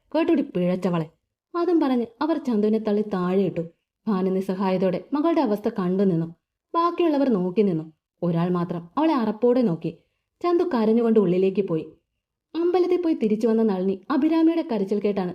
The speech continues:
തളത്തിലേക്ക് വന്നത്. അവിടെ അഭി അഭിരാമിയുടെ മുടിയിൽ കുത്തിപ്പിടിച്ച് ദേഷ്യത്തിൽ നിൽക്കുന്നു. എല്ലാവരും ചുറ്റും ആദിയോടെ നിൽക്കുന്നു. "എന്താ, എന്താ ഇവിടെ പ്രശ്നം? അഭി, നീ എന്തായി കാണിക്കുന്നത്? അവളുടെ മുടിയിൽ നിന്ന് വിട്." "എന്നെ വിടാൻ പറ അമ്മമ്മേ.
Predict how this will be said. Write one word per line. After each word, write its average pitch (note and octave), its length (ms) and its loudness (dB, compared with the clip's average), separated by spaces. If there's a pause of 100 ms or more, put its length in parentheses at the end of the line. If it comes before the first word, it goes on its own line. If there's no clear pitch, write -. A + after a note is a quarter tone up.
(100)
തളത്തിലേക്ക് A#3+ 480 0
വന്നത്. E3+ 320 -2 (520)
അവിടെ F3 240 -2
അഭി F#3+ 300 0 (100)
അഭിരാമിയുടെ D4+ 480 2
മുടിയിൽ A3 260 4
കുത്തിപ്പിടിച്ച് G#3 540 -2
ദേഷ്യത്തിൽ D4 460 0
നിൽക്കുന്നു. E3+ 440 -2 (480)
എല്ലാവരും F4+ 420 2
ചുറ്റും C4+ 240 0
ആദിയോടെ A3 440 2
നിൽക്കുന്നു. F3 520 -2 (400)
"എന്താ, C4+ 220 4 (340)
എന്താ G#4 180 6
ഇവിടെ C#4 160 4
പ്രശ്നം? A#3+ 400 -4 (440)
അഭി, A3+ 340 -4 (120)
നീ F#4+ 160 6
എന്തായി E4 240 2
കാണിക്കുന്നത്? A#3+ 500 0 (220)
അവളുടെ G4 160 4
മുടിയിൽ D4+ 300 4
നിന്ന് D4+ 180 2
വിട്." F3+ 220 -2 (720)
"എന്നെ F#4 200 6
വിടാൻ D4+ 320 2
പറ D4 120 2
അമ്മമ്മേ. A#3 400 2